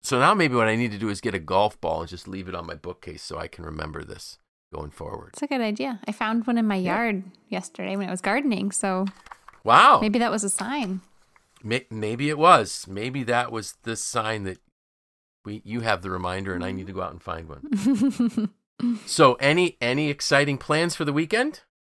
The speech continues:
Speaker 2: Um, no, I'm just working on my hobbies and our bucket list. I think I shared that I'm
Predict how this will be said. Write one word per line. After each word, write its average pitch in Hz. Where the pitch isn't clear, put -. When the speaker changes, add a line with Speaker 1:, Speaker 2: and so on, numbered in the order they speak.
Speaker 2:
Um, 277
no, 233
I'm 247
just 240
working 226
on 254
my 226
hobbies 208
and 202
our 185
bucket 196
list. 196
I 220
think 220
I 202
shared 202
that 208
I'm 202